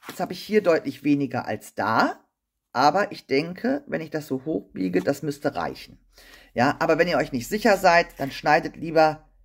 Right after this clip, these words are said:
weil auch das sieht man nicht, noch ein bisschen mehr ab. Wichtig ist, dass ihr was stehen lasst, weil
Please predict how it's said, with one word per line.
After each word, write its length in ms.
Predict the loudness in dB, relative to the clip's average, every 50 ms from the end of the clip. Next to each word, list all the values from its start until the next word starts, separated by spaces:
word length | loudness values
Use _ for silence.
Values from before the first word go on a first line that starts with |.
| _ _ _
weil 160 | 0 0 0
auch 140 | 0 -6 -4
das 280 | 0 0 0 0 -2 -8
sieht 220 | -10 -10 -8 -4
man 180 | -2 0 0 0
nicht, 380 | -2 -4 -6 -10 -16 -20 -20 _ _ _ _ _ _ _ _ _ -20 -20 -20 -20 -20 -20 -20 -20 -20 -14 -14 -14 -14 -14 -20 -16 -12
noch 160 | -12 -10 -8
ein 100 | -4 -4
bisschen 340 | -4 -4 -4 -6 -6 -6 -6
mehr 220 | -6 -8 -8 -8
ab. 80 | -12 -16 -18 -18 -16 -16 -16 -16 -16 -18 -18 -20 -20 -20 -20 -20 _ _ _ _ _ _ _ -20 -20 -20 -20 -20 -20 -20 -6 -2
Wichtig 380 | 0 0 2 0 -2 -2 4 4
ist, 240 | 4 4 4 2
dass 140 | 0 0 0
ihr 120 | -2 -2 -2
was 200 | -2 -2 -4 -10
stehen 400 | -8 -6 -4 -2 0 0 2 2
lasst, 400 | 2 2 2 -2 -10 -14 0 4
weil 480 | 6 6 8 6 4 2 -2 -6 -10